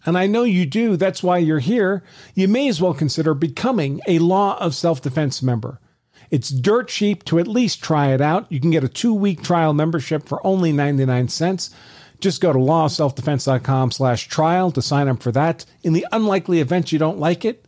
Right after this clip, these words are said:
and you'd like your money back, we'll give you a two hundred percent refund. Most people, almost everyone, stays a member,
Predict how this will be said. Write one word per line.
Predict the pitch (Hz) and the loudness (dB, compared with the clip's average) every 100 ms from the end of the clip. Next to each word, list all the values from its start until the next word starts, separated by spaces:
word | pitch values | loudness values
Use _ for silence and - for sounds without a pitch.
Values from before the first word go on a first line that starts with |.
| _ | _
and | 156 139 | -2 0
you'd | 123 | 2
like | 147 165 170 | 0 0 2
your | |
money | 165 170 170 | 2 2 2
back, | 175 196 185 - _ - | 2 0 -4 -12 _ -4
we'll | 135 | 0
give | 151 160 | 0 2
you | 151 | 2
a | 131 | 2
two | - 226 | -2 0
hundred | 175 180 160 | 2 0 -2
percent | 147 160 160 | -2 -2 0
refund. | 135 123 - 104 98 - - - - _ - | 0 0 -2 -6 -8 -14 -20 -20 -20 _ -2
Most | 135 262 - | 2 2 2
people, | 139 123 139 175 - - | 0 2 0 -2 -6 -4
almost | 147 190 214 | -2 0 0
everyone, | 175 131 127 135 | 0 0 0 -4
stays | - - 175 196 170 | -8 -2 0 2 2
a | 170 | 2
member, | 135 117 117 | 2 0 -4